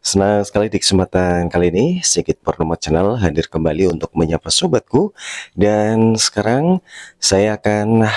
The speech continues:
kembali mengajak sobatku berjalan-jalan di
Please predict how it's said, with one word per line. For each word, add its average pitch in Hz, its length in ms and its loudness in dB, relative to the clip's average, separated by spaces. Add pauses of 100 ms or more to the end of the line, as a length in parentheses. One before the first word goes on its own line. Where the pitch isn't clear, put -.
kembali 95 320 2
mengajak 87 320 0
sobatku 87 480 0
berjalan-jalan 87 1300 0 (320)
di 104 560 4